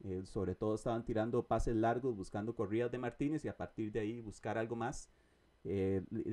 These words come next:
Douglas Sequeira dijo en conferencia que estaba,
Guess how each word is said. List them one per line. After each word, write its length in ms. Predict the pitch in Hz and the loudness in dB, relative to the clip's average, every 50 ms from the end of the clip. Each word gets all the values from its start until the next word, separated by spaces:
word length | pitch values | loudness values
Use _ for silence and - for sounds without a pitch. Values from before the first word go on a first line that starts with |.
| - - - | -6 -6 -8
Douglas 340 | 123 107 131 135 147 151 | 0 0 2 2 2 0
Sequeira 320 | - - - 139 135 139 131 | 0 0 0 0 2 2 2
dijo 160 | 127 139 151 | 0 0 0
en 60 | 143 | -2
conferencia 640 | - 143 123 - 107 95 98 104 123 127 - 95 92 | -2 -4 -4 -2 -2 -2 -2 -2 -4 -4 -4 -6 -4
que 80 | - 92 | -4 -8
estaba, 560 | 87 - - 98 101 107 117 110 95 - | -10 -6 -6 -2 0 0 2 0 0 -4